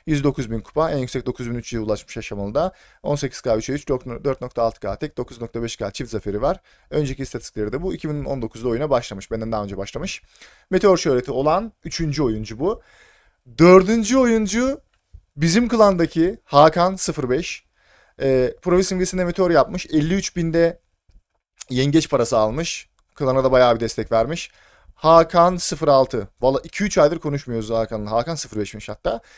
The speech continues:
Profile tıkladık. Meteor iki şöhretine sahip. E, hükümdar Rico var burada.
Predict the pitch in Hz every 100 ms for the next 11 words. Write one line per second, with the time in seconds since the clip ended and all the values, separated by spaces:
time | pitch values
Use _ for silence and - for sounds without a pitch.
0 | _ _ - 214 220 220 226 202 247 -
1 | _ _ - 196 202 190 175 175 151 139
2 | 135 131 127 180 - _ _ _ - 170
3 | 196 175 170 160 156 139 127 123 123 156
4 | 190